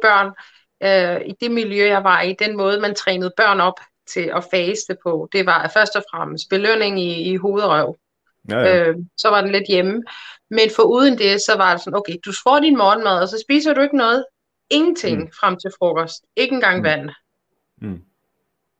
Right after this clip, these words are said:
Speaker 1: Og så får du din frokost, og så spiser du ingenting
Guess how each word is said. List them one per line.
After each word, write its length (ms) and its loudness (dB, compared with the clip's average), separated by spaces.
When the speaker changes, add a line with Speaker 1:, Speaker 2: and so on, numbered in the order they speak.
Speaker 1:
Og 120 2
så 140 -4
får 160 4
du 60 -2
din 120 -8
frokost, 640 -2
og 120 -2
så 640 2
spiser 220 -6
du 140 -10
ingenting 600 -2